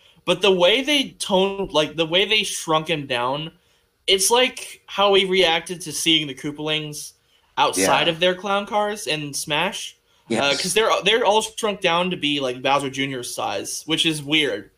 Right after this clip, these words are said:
Speaker 2: Yeah,
Speaker 1: 'Cause,
Speaker 2: they
Speaker 1: like, Iggy's, Iggy is the tallest out of all of them. Yet
Speaker 2: Yeah.
Speaker 1: he looks like he has Bowser Junior's, like,
Speaker 2: <laughs>
Speaker 1: lower body.
Speaker 2: Yeah, and th-, in stages, you talked about the end, they didn't add an End or Nether stage.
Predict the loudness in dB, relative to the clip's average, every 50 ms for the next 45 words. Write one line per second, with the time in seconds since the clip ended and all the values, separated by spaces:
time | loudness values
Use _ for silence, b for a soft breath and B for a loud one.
0 | _ -4 -2 -2 -2 0 0 2 2 4 4 2 2 0 -2 -4 _ 0 0 0
1 | 0 -2 -4 -4 -6 -10 B B B B -2 0 0 2 2 0 0 0 0 0
2 | -2 -2 0 2 2 4 4 4 2 2 0 0 0 2 0 0 2 2 4 6
3 | 4 4 2 -2 -6 -8 -10 -12 -16 -18 _ -4 0 2 2 4 4 2 2 0
4 | 0 -2 -4 -4 -2 0 0 0 0 0 0 2 0 0 0 0 0 2 2 0
5 | -2 -2 -2 -2 -2 -2 -4 -4 -4 -2 -2 0 0 0 -2 -4 -4 -4 -4 -4
6 | -4 -2 2 4 4 6 4 4 2 2 2 2 2 2 0 -4 -6 -6 -6 -6
7 | -10 _ _ _ _ _ -2 0 2 2 2 2 0 -2 -4 -4 -2 -2 0 -2
8 | -2 -4 -6 -6 -8 -8 -10 -14 -14 -8 -2 0 2 2 2 2 2 0 -2 -4
9 | -6 -8 -4 0 0 2 2 0 -2 -4 -4 -4 -4 -4 -4 -4 -4 -4 -4 -4
10 | -4 -4 -6 -6 -4 -4 -4 -4 -4 -4 -4 -4 -2 -2 -2 -2 -4 -4 -4 -4
11 | -4 -6 -8 -8 -6 -6 -6 -6 -8 -10 -10 -10 -10 -10 -10 -10 -10 -8 -6 -6
12 | -6 -6 -6 -10 -12 -16 -18